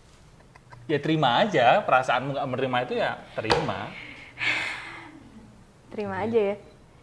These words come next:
Speaker 1: Ketika
Speaker 2: Aku bingung sekarang, aku terima aja,
Speaker 1: terima
Speaker 2: sumpah.
Speaker 1: aja. Termasuk ketika aku belum bisa memaafkan.
Speaker 2: Iya.
Speaker 1: Nah,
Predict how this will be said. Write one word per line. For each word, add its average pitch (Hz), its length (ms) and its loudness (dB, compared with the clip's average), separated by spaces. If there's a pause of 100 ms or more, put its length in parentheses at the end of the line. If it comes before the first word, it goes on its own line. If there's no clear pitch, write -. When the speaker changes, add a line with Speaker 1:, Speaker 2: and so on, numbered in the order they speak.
(140)
Speaker 1:
Ketika - 340 -4
Speaker 2:
Aku 196 180 6
bingung 294 360 10
sekarang, 311 340 8
aku 339 80 0
terima 254 300 0
aja, 262 100 0
Speaker 1:
terima 180 320 6
Speaker 2:
sumpah. 233 140 4
Speaker 1:
aja. 151 140 0 (640)
Termasuk 123 420 0 (140)
ketika 143 200 -4 (120)
aku - 240 -6
belum 226 200 2
bisa 202 180 0
memaafkan. 240 720 -4
Speaker 2:
Iya. - 240 -4 (180)
Speaker 1:
Nah, 143 260 -2